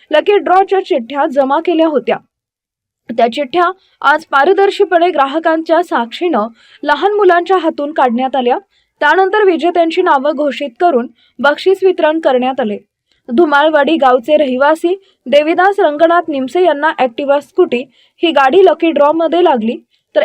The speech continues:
एलईडी टीव्ही हा सचिन हरिभाऊ गबाले यांना लागला.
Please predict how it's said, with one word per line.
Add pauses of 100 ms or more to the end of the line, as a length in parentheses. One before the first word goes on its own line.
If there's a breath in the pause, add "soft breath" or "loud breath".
एलईडी
टीव्ही
हा
सचिन
हरिभाऊ
गबाले (320)
यांना
लागला.